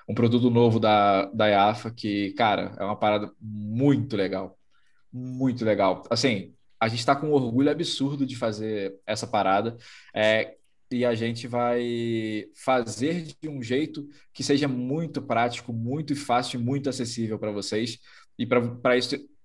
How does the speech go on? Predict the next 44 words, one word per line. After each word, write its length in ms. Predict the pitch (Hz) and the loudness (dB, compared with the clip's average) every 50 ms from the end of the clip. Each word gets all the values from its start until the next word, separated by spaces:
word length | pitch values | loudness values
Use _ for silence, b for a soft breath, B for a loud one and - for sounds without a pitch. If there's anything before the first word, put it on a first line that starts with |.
| _ _ _ | _ _ _
se 180 | - - - 147 | -8 -6 -6 -6
encaixar 520 | 143 143 147 131 127 - - 156 160 170 | -2 0 0 0 0 0 0 2 2 2
na 80 | 170 170 | 2 0
vida 220 | 156 160 156 156 | -2 -2 -4 -4
de 80 | 143 143 | -4 -2
vocês 340 | 143 143 135 - 147 147 147 | -2 -2 -2 -2 -4 -4 -4
da 80 | 147 | -4
forma 300 | 143 143 143 139 139 135 | -6 -4 -6 -6 -6 -8
que 80 | - 143 | -6 -6
vocês 460 | 135 131 131 - 131 135 131 - - - _ _ _ _ _ _ | -6 -6 -4 -2 -2 -2 -2 -4 -12 -18 _ _ _ _ _ _
acharem 400 | - 131 120 - 135 127 127 131 | -2 0 2 4 4 4 4 2
melhor 480 | 127 131 135 139 120 113 107 110 - - _ _ - | 0 0 2 2 2 2 0 -2 -6 -14 _ _ -6
também, 500 | 127 123 120 104 95 90 78 - - _ _ _ | -6 -6 -4 -2 -2 -2 -4 -6 -12 _ _ _
tá? 240 | - 107 104 104 B B B B B B | -2 -2 -2 -2 B B B B B B
A 80 | 107 | 0
gente 280 | 120 131 143 143 156 151 - | 0 0 0 0 -2 -2 0
ainda 340 | - 135 131 131 127 131 131 | 2 0 0 0 -2 -4 -4
não, 280 | 127 127 123 120 117 | -4 -4 -6 -4 -6
não 180 | 117 113 117 117 | -4 -4 -4 -2
vai 140 | 117 127 120 | -2 -2 0
dar 120 | 117 120 | 0 0
mais 300 | 117 117 123 139 143 143 | 0 0 0 0 0 -2
informações 680 | 139 117 - 127 120 117 117 117 113 - - 117 113 113 | -6 -10 -10 -10 -8 -6 -6 -6 -6 -4 -4 -4 -4 -4
sobre 320 | 120 110 101 110 127 151 | -4 -6 -4 0 0 0
isso, 240 | 151 135 - - - | 0 0 -2 -6 -8
porque 800 | - 123 117 117 - 123 127 127 127 123 123 120 120 120 117 - _ _ | -10 -10 -10 -6 -4 -2 0 2 2 2 2 0 0 -2 -4 -6 _ _
a 80 | 113 113 | -2 0
gente 240 | 117 120 117 117 127 | 0 0 -2 -2 -2
ainda 100 | 123 123 | -2 -2
tá 100 | 120 120 | -4 -4
testando 480 | 120 123 117 113 - - 117 117 113 117 | -6 -6 -8 -6 -4 -4 -4 -2 -2 -2
algumas 320 | 113 110 107 107 101 - - | -4 -4 -4 -6 -8 -8 -8
coisas, 580 | - 131 143 156 156 147 135 139 139 139 - B B B B B B B | -4 0 2 2 2 4 2 2 0 -2 -4 B B B B B B B
tá 100 | 117 110 | -4 -2
testando 260 | 117 113 113 123 117 | -2 0 0 0 0
alguns 240 | 113 110 113 107 104 | 0 0 -2 -4 -4
métodos, 640 | 101 107 117 123 127 127 127 120 120 123 123 113 117 | -2 -2 -2 -2 -2 -4 -8 -10 -6 -6 -6 -6 -4
e 80 | 117 | -4
em 120 | 117 117 117 | -4 -2 -2
breve 280 | 110 107 107 110 107 | -2 0 0 0 0
a 60 | 110 107 | -2 -4
gente 220 | 104 107 107 - | -6 -8 -10 -8
vai 100 | - 107 | -8 -6
poder 520 | 101 - 107 104 104 104 104 101 - - | -4 -4 -2 0 2 2 2 2 0 -2